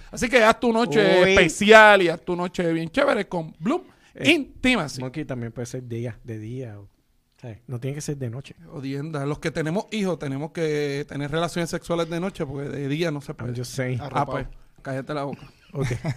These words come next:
Speaker 1: <laughs> Mira, y también a la gente de Blue Marlin Film, Blue Marlin Film, para todo, para todo tipo de cortometrajes, fotos, videos, para tu Instagram, tu,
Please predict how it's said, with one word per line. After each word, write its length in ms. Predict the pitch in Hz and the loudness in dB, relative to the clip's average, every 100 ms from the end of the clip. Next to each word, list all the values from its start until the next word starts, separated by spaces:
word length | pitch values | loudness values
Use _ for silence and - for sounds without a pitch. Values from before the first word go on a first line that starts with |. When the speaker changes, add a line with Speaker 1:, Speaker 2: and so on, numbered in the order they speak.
| - | -4
Speaker 1:
<laughs> 280 | 156 - | -8 -4
Mira, 200 | 180 190 | 0 4
y 40 | 247 | 6
también 320 | 220 220 220 | 6 4 2
a 60 | 226 | 4
la 120 | 208 | 4
gente 500 | 220 220 240 226 220 | 4 0 2 2 2
de 240 | 180 202 | 0 -4
Blue 280 | 185 214 254 | -2 0 2
Marlin 420 | 240 240 240 214 | 4 4 4 -2
Film, 360 | - 220 247 190 | 0 0 0 2
Blue 220 | 175 202 | 4 4
Marlin 420 | 196 190 190 175 | 4 0 0 -4
Film, 280 | 160 170 185 | -6 -6 -6
para 220 | 180 147 | -6 -6
todo, 840 | 139 147 160 170 165 160 151 143 - | -4 -2 -2 0 0 0 -2 -6 -6
para 240 | 143 143 | -6 -6
todo 260 | 160 180 196 | -4 -4 -2
tipo 300 | 196 214 190 | -4 -2 0
de 240 | 175 170 | 0 -2
cortometrajes, 840 | 180 165 185 175 160 190 196 185 - | -4 -4 -2 -2 0 2 4 2 0
fotos, 440 | 196 202 196 170 | 4 4 2 -2
videos, 460 | 156 151 175 190 185 | 0 0 2 2 0
para 540 | 175 156 143 143 - | -2 -2 -2 -4 -6
tu 220 | - 151 | -8 -4
Instagram, 720 | 151 185 180 156 156 147 147 151 | -2 -2 0 0 2 0 -4 -6
tu, 720 | - 131 123 123 120 123 | -6 -4 -4 -4 -6 -8